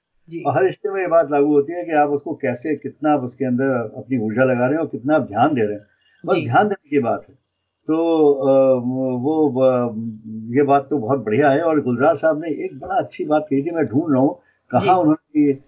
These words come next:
Speaker 2: मैंने लिख के रखा हुआ है। वो कहते हैं, हाँ, अगर आप कहें तो मैं सुना दूंगा, एक लाइन
Speaker 1: हाँ,
Speaker 2: की बस
Speaker 1: कहिए।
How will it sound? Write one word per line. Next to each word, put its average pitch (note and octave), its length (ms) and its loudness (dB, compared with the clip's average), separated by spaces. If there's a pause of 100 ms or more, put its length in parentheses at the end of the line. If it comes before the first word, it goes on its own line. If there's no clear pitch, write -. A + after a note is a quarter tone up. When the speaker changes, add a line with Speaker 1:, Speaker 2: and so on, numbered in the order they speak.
(320)
Speaker 2:
मैंने C#3 240 4
लिख B2+ 100 0
के C#3 180 0
रखा C3+ 180 -2
हुआ A#2+ 200 2
है। F3+ 220 -2 (420)
वो F#3 180 4
कहते F#3 340 0
हैं, F#3 120 0
हाँ, E3+ 420 4
अगर F3 120 2
आप - 180 4
कहें D#3+ 200 -6
तो F3 60 -8
मैं - 60 -4
सुना B2+ 220 -2
दूंगा, F#4 400 0
एक - 100 2
लाइन E4+ 140 2
Speaker 1:
हाँ, - 80 -2
Speaker 2:
की D#4 60 -6
बस C#4 120 2
Speaker 1:
कहिए। G#3 360 -4